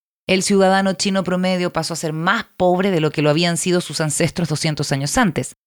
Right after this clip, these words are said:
La revolución económica que ocurrió cuando se inventó el papel moneda quedó en gran parte olvidada. Once.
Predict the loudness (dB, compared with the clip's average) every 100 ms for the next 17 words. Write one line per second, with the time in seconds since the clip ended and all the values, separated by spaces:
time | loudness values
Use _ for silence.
0 | _ -4 0 0 0 0 0 2 2 4
1 | 4 4 2 2 4 4 4 2 2 0
2 | 0 -2 -2 -2 -2 -2 0 0 -2 -8
3 | _ -4 0 2 0 -2 0 0 0 0
4 | 0 0 -2 0 0 0 -2 -6 _ _
5 | _ _ _ _ _ _ _ _ _ _
6 | _ _ _ _ 2 2 0 -4